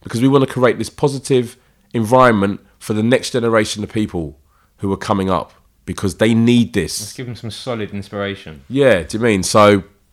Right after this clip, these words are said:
Speaker 1: trying to create a space where, because I, 'cause one thing I say now is, like, you know, where can you go now and sit in a room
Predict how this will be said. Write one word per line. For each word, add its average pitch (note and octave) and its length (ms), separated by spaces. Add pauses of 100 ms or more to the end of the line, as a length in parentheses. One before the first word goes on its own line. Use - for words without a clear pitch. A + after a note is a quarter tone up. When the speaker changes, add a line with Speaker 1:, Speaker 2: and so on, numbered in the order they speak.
(760)
Speaker 1:
trying B2+ 180
to A#2+ 60
create A#2 240
a G2+ 40
space - 440
where, A2 200 (340)
because C#3 220
I, D#3+ 220
'cause D3+ 180
one F3 140
thing D#3 120
I C#3+ 60
say F3 240
now A2+ 200
is, G2 100
like, G#2 340
you B2+ 60
know, F#2 280 (320)
where D#3+ 260
can G3+ 200
you F#3+ 140
go E3+ 300
now E2+ 480 (420)
and G#2 160
sit - 220
in A#2 80
a A2+ 40
room G2+ 560